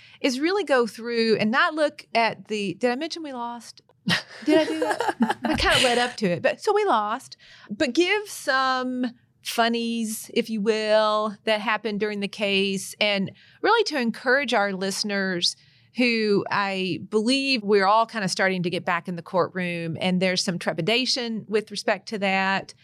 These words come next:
Speaker 1: Don't be, you know, just get back in it. So Liz, take it away.
Speaker 2: I will echo what Amy said, that obviously we're disappointed with the outcome, but it was a memorable experience.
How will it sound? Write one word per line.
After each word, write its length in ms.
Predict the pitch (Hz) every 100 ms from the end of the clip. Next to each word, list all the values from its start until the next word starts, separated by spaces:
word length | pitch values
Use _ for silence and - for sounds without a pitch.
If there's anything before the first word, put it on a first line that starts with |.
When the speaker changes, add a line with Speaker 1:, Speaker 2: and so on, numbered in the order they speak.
| - - - _
Speaker 1:
Don't 240 | 392 427
be, 280 | 208 92 73
you 160 | - 277
know, 160 | 302 269
just 240 | 320 -
get 200 | 302 320
back 260 | 285 262 247
in 120 | 226
it. 220 | 123 -
So 120 | 208
Liz, 360 | 196 233 262 269
take 200 | 262 214
it 60 | 208
away. 380 | 160 - 208 190 _
Speaker 2:
I 120 | 220 254
will 140 | 233
echo 280 | 180 185 185
what 180 | 160 147
Amy 320 | 156 156 156
said, 640 | 151 165 147 147 147 165 -
that 380 | 170 156 151 - _ -
obviously 320 | 196 190 185
we're 100 | 175
disappointed 560 | 160 151 170 165 160 151
with 140 | 147
the 140 | 143 -
outcome, 640 | 135 - - - - 170 _ -
but 640 | 294 202 147 127 - - _ -
it 80 | 226
was 240 | 226 311
a 40 | 330
memorable 520 | 208 208 196 165 160
experience. 720 | 143 - 135 98 52 - -